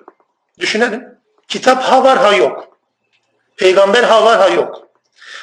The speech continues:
Allah ha mesaj göndermiş ha göndermemiş. Hiçbir farkı olmayan insanların dolu olarak yaşadığı bir toplumda değil miyiz? Ne fark ediyor? Onlara kitap inmiş de inmemiş arasında bir fark var mı Allah için?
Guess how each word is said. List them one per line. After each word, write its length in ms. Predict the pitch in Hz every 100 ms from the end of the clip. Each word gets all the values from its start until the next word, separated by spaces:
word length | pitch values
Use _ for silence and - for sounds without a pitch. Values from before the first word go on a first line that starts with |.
| - _
Allah 360 | 185 196 247 -
ha 80 |
mesaj 400 | 254 233 240 240
göndermiş 400 | 202 214 240 226
ha 80 | 208
göndermemiş. 800 | 208 196 180 202 165 120 - -
Hiçbir 280 | 226 220 208
farkı 580 | 208 170 175 - 156 - - _ _
olmayan 400 | 208 247 190 185
insanların 800 | 220 180 - 185 180 190 170 143 - - _
dolu 380 | 147 143 185 285
olarak 300 | 262 185 -
yaşadığı 360 | 180 - 180 180
bir 120 | 180
toplumda 480 | - 156 - 165 156
değil 140 | 302
miyiz? 360 | 233 - - - _ _ _ -
Ne 100 | 226
fark 260 | 185 151
ediyor? 320 | 160 208 - - _ _ _
Onlara 380 | - 190 208 254
kitap 340 | - - 233 220
inmiş 320 | 220 254 -
de 80 | 214
inmemiş 360 | 220 220 202
arasında 320 | 202 196 202
bir 80 | 190
fark 300 | 190 190 -
var 100 | 294
mı 120 | 285
Allah 180 | 131 -
için? 220 | - -